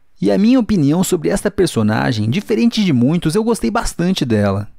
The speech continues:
O primeiro que me encantou foi o seu visual, que pra mim ficou muito bonito. Mas mesmo a sua gameplay, eu acho que está bem razoável e adequado para um personagem quatro estrelas.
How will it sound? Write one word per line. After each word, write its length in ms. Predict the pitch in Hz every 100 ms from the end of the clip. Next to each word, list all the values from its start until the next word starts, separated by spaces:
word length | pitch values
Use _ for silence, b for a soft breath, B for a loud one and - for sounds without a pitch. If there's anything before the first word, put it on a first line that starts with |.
| -
O 80 | 202
primeiro 460 | - 220 185 240 226
que 100 | 208
me 60 |
encantou 440 | 196 175 120 156 180
foi 220 | - 202
o 40 |
seu 180 | - 233
visual, 520 | 220 220 123 107 107
que 140 | - 202
pra 220 | 254 180
mim 260 | 127 170 -
ficou 280 | 220 262
muito 260 | 165 165 214
bonito. 560 | 190 127 104 95 98 82 - _
Mas 220 | - 208
mesmo 240 | 180 240 262
a 40 |
sua 140 | 240 226
gameplay, 600 | 214 175 - 113 139 156
eu 200 | 214 214
acho 240 | 214 -
que 80 | -
está 160 | 214 208
bem 180 | 208 226
razoável 680 | 247 156 120 127 147 127 156
e 100 | 233
adequado 640 | 220 240 - 131 165 165
para 160 | 208
um 40 | 208
personagem 600 | 226 214 170 139 156 170
quatro 280 | 180 - 185
estrelas. 640 | - 113 104 98 95 -